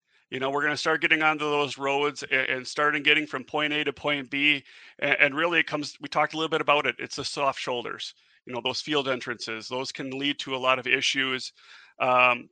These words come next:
but also watching out for when we're taking machinery and equipment down the road at, you know, dawn and dusk with lights and reflectors,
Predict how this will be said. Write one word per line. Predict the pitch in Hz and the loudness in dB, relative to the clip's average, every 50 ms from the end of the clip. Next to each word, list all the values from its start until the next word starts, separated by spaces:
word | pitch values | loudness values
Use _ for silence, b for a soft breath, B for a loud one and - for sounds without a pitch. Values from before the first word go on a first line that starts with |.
| _ - | _ 0
but | 156 160 | 4 6
also | 165 180 185 - 196 175 | 6 6 4 4 2 0
watching | 151 139 139 - 156 180 - - 165 151 | 0 0 4 4 4 4 4 2 0 2
out | 151 160 160 160 | 4 4 2 2
for | - 156 | -2 -6
when | 147 139 139 139 | -6 -4 -4 -4
we're | 131 143 139 | -4 -6 -4
taking | - 139 156 - 165 147 | -2 -2 -2 -2 -2 -4
machinery | 135 143 - - 147 147 143 143 143 139 | -2 -2 -2 0 0 -2 -2 -2 -2 -2
and | 135 | -2
equipment | 131 - - 147 - 147 139 120 | -4 -4 -4 -4 -2 -2 -2 0
down | 143 139 143 | 0 0 0
the | 139 127 | -2 -4
road | 127 131 135 143 147 139 | -4 -2 -2 0 0 2
at, | 135 120 117 120 - _ | 4 4 4 2 0 _
you | 131 | -10
know, | 127 127 123 - 123 - | -8 -8 -8 -10 _ 0
dawn | 139 131 135 139 135 135 | 2 4 6 6 4 4
and | 127 117 104 | 0 -4 0
dusk | - 127 135 156 - - - b b b b b b b b b | 4 4 4 4 2 -2 -10 b b b b b b b b b
with | - 135 135 123 - | -6 -4 -4 -4 -6
lights | 127 127 131 139 147 151 156 151 - | -2 0 2 2 2 2 0 -2 -4
and | 143 123 | -6 -4
reflectors, | 131 123 - - - 135 135 - - - 160 165 170 160 - | -6 -6 -6 0 2 2 2 2 0 -2 -2 -2 -4 -6 -10